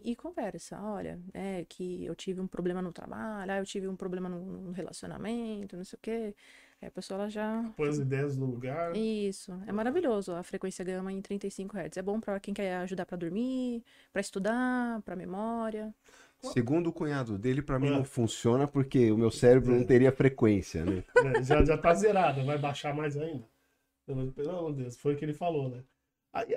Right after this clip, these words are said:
Speaker 2: aí qual que seria a, a ferramenta, não sei se, se existe isso, mas vamos supor o, o extremo. O, o seu paciente lá, ele tá, você já passou por floral, já passou por música, já passou, o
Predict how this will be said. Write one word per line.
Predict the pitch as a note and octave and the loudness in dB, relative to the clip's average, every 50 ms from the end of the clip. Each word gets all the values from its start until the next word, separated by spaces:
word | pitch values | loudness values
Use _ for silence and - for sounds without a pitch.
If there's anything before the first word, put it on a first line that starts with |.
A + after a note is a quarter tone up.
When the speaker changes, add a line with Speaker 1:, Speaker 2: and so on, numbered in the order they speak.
| - | 2
Speaker 2:
aí | - A#3 A3+ | 2 2 2
qual | - F#4 F#4+ | 0 -2 -2
que | F#4+ | 2
seria | - G#4 F4+ C#4+ B3 A3 F#3+ | 4 4 4 6 6 6 6
a, | E3+ - D#3 D#3+ D#3 D3+ D3 D3+ | 6 6 8 8 8 8 6 4
a | D3+ | 2
ferramenta, | - - G3+ F#3 F#3 F3+ E3+ E3+ F3+ F3+ F3+ - E3 D3+ C#3+ B2+ A#2 - _ _ _ _ _ _ _ _ _ - | 0 0 0 2 2 2 0 0 -2 -2 -2 0 0 0 0 -2 -4 -8 _ _ _ _ _ _ _ _ _ -6
não | C#3+ | -6
sei | C#3 - A3 A#3 | -2 0 0 0
se, | A3+ - A3+ G#3+ E3+ C#3 | 0 -2 -4 -4 -4 -4
se | C3 - E3+ | -2 -2 0
existe | D#3+ D3 C#3 C#3+ E3+ F3+ D3+ - - D3 E3 | 0 0 0 0 0 0 -2 -2 -4 -4 -4
isso, | E3 - D#3+ | -4 -4 -2
mas | D#3 D#3 D#3 D#3+ | -2 -2 0 0
vamos | F3 G3 G3 G3 D3 - - - | -2 -2 -2 -4 -6 -8 -14 -18
supor | - - - F3+ G3 | -10 -4 -2 0 0
o, | G#3 - F#3+ F#3 - | 2 0 0 0 0
o | A3+ | -2
extremo. | G3 - - - - E3+ D#3+ D#3 C#3+ C3 A#2+ A2 - _ _ _ - | -2 -2 -2 -2 0 2 2 2 2 0 -2 -6 -10 _ _ _ -4
O, | D3+ D#3 E3+ E3 E3 D#3+ E3 E3 D#3+ D3 | -2 -2 -2 -2 -4 -6 -6 -4 -2 -2
o | D3 | -2
seu | C#3+ - D#3+ E3 D#3+ | 0 -2 -2 0 0
paciente | F3 E3+ - - - D3+ D#3+ F3 F#3 F#3 - D3 | 0 0 0 0 -2 0 0 0 -2 -2 -2 0
lá, | D3+ E3 F#3 F#3 | 0 2 2 2
ele | F3+ F#3 - | 0 -2 -2
tá, | - E3+ F3 F#3 F#3 F3 E3 C#3+ - - _ _ _ _ _ _ _ _ - | 0 2 4 4 4 4 2 0 -2 -10 _ _ _ _ _ _ _ _ -4
você | C#3 C#3 - E3 | -4 -2 0 2
já | E3 E3+ | 4 4
passou | - - C#3+ C#3 - D3+ | 4 4 2 0 0 -2
por | C#3 D3 C#3 | -2 -2 -2
floral, | C3+ - C#3+ B2+ B2 C3+ E3 F#3 F#3 F3 E3+ D#3+ C#3+ | -2 0 0 0 2 4 4 6 6 6 6 6 4
já | C#3+ C#3+ | 2 0
passou | C#3 C#3 C3+ - - C#3 C3 C3 B2+ - _ _ _ _ _ - C3 C3+ - - | -2 -2 -4 -2 -2 -4 -4 -4 -6 -10 _ _ _ _ _ -10 -10 -10 -8 -4
por | - D3 C3+ C3 | 0 0 2 2
música, | C#3+ E3 F#3+ G#3 G3+ F#3+ D#3+ C#3+ C#3+ D3+ | 4 4 4 4 4 2 2 0 0 -2
já | D#3 D#3+ | -2 0
passou, | D#3+ E3 D#3+ - A3+ - | 0 -2 -2 0 -2 -2
o | - - - - | -4 -4 -10 -20